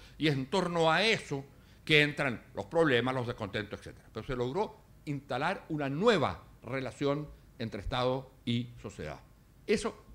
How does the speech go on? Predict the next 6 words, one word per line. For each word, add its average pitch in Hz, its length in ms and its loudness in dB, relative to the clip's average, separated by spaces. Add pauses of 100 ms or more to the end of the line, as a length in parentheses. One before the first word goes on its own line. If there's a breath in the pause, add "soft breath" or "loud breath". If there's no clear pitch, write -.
(160)
lo 139 200 4
hay. 104 260 0 (680 soft breath)
En 185 100 -2
el 202 80 0
caso 233 220 0
brasilero, 233 520 2